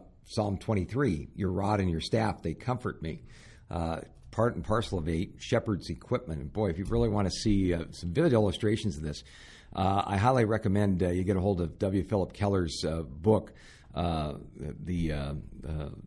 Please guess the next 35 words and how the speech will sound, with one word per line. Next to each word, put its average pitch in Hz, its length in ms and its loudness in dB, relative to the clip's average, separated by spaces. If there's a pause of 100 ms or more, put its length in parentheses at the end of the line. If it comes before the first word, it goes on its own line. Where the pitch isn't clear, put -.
not 95 240 -2
just, - 340 -6
uh, 76 340 -2
Lessons 90 340 -4
from 87 140 -4
a 80 40 -2
Sheepdog, 80 580 -2
but 82 100 -4
his, 82 380 -2
uh, - 20 0
entire 90 640 0
anthology, 95 720 2 (400)
uh, 95 180 -2
about, 92 520 0
uh, 85 120 0
Psalm 98 360 0
twenty-three 90 880 0 (400)
and, 87 360 0
uh, 85 60 0
the 82 120 -2
different 95 380 -2
things 90 340 0
that 85 140 -4
God 90 360 -2 (380)
showed 127 320 4
him 120 180 4
as 82 100 -2
a 95 60 -6
professional, 98 840 6
uh, 82 380 -2 (140)
shepherd, 107 560 -2 (320)
uh, 80 380 -4
a 92 80 -4
sheep 170 300 0
rancher, 85 460 -4